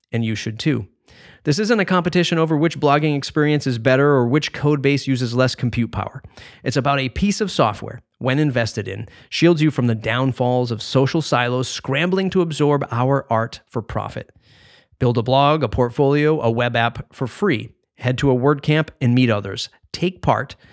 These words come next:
in open Slack meetings. This community is the best part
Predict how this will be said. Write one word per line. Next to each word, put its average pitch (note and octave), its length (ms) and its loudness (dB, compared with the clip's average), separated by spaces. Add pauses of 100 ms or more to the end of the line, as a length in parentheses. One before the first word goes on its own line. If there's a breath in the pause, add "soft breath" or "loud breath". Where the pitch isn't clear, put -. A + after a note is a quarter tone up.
(140 loud breath)
in C3+ 220 0
open B2 260 0
Slack G#2+ 380 -8
meetings. A2 380 -10 (540 loud breath)
This D#3 220 2
community E3 460 0
is B2 180 -2
the A#2+ 80 -4
best B2 380 -2
part G#2+ 280 -8